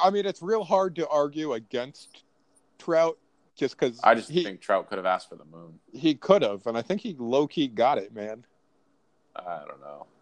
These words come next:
Speaker 2: I really think he should have got, like, forty a year.
Speaker 1: But
Speaker 2: It's 'cause he's the guy, man. Like, he's gotta set everybody else's
Speaker 1: Well, well,
Speaker 2: market.
Speaker 1: yeah, but that's the thing. He took a long-term deal.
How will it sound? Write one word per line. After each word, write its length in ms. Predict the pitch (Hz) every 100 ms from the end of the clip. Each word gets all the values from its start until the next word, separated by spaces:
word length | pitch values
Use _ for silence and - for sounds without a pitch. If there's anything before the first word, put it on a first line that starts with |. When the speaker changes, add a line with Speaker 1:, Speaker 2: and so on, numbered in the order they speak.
| -
Speaker 2:
I 180 | 104 101 _ -
really 340 | 98 101 90
think 260 | - 95 92
he 120 | 95
should 160 | - 92
have 100 | 90
got, 200 | 85 60
like, 200 | 76 - - - - _ -
forty 420 | 98 92 95 92
a 60 |
year. 380 | 92 92 95 92 _ _ _ _ _ _ _ _ _ _ _ _ _ _ _ _ _ _ _ _ _ _ _ _ _ _ -
Speaker 1:
But 160 | 101
Speaker 2:
It's 80 | -
'cause 160 | 110 98
he's 220 | 120 127
the 100 | 98
guy, 340 | 87 120 113
man. 260 | 90 90 110
Like, 160 | 104
he's 180 | - 131
gotta 180 | 127 104
set 200 | - 98
everybody 300 | 110 98 92
else's 180 | 104 175
Speaker 1:
Well, 140 | 202 175
well, 220 | 220 208
Speaker 2:
market. 140 | 185
Speaker 1:
yeah, 240 | 202 196 117
but 120 | 131
that's 180 | 165 -
the 60 |
thing. 200 | 143 123 92
He 100 | 131
took 220 | 180 165
a 40 |
long-term 720 | 151 135 139 127 - 151 139
deal. 260 | 107 98 82